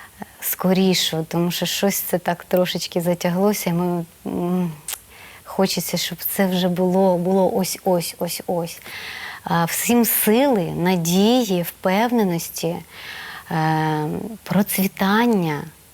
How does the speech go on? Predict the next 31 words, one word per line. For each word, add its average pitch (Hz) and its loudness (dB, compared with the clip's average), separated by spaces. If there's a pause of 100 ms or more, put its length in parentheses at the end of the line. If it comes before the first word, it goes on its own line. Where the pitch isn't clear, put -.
(340)
Це - 2
дуже, 185 2
м, 180 2 (1000)
дуже 196 4
зараз 180 2
актуально. 165 0 (540)
Не 185 4
сидіть, 196 2
не 185 4
чекайте, 202 0
що 180 2 (260)
ось 196 2
поки 180 0
війна, 180 4
я 202 2
нічого 175 0
не 175 2
роблю, 180 2
нічого 180 0
не 165 0
де, 185 2
я 170 2
сидю 175 0
і 202 2
чекаю. 160 -2
Ні, 170 2 (360)
не 185 2
чекайте, 180 -2
робіть, 170 0
біжіть, 180 2
щось, - 0